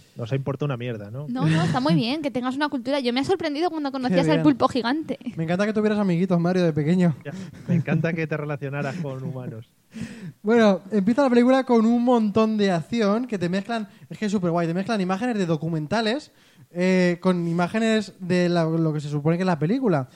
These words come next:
Speaker 3: Te ponen documentales, pues eso, de tiburones, de tal. Entonces está muy guay porque acabas llevándote la cultura de los documentales habiendo visto una película.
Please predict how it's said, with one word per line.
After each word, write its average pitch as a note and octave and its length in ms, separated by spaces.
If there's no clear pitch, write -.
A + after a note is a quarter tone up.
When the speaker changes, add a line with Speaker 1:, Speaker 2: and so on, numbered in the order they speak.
Speaker 3:
Te - 80
ponen E3+ 180
documentales, E3+ 600
pues D#3+ 220
eso, F3 100
de D3+ 120
tiburones, F3+ 720
de E3+ 100
tal. G3 320
Entonces E3+ 180
está A3+ 140
muy B3 120
guay A#3 160
porque A3 200
acabas G3+ 340
llevándote G3 380
la E3+ 100
cultura D#3 380
de E3+ 60
los D#3 100
documentales G#3 680
habiendo D#3 300
visto F3 220
una F#3 140
película. C#3+ 520